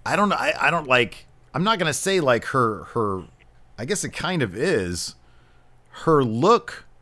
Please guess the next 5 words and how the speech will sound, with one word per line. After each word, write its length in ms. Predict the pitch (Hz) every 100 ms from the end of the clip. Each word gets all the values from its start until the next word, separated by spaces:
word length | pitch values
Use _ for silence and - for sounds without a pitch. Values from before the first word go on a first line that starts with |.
| - -
her 120 | 127
character, 760 | - - 165 185 - 196 220 190 - - - - - - - - - - - -
they're 140 | 170
fairly, 1160 | 156 - - - - - 226 311 302 180 143 110 - - - _ -
like, 360 | 151 151 135